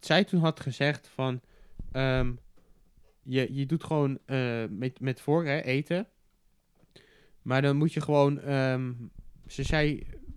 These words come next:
"Probeer dan eens op een hap." Dus dat doe je in je mond, hè. Dus vork, prik,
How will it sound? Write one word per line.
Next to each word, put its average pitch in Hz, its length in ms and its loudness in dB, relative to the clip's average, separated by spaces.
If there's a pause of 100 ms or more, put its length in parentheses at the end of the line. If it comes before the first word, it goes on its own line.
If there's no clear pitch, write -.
(200)
"Probeer 147 380 6
dan 196 100 4
eens 190 200 2
op 143 180 -2
een 113 140 2
hap." 123 440 0 (640)
Dus 123 220 -4
dat 123 140 -6
doe 135 120 2
je 127 60 2
in 120 60 0
je 117 80 0
mond, 143 240 -2
hè. 143 160 0 (680)
Dus 120 220 -6 (140)
vork, 196 340 0 (120)
prik, 180 320 -6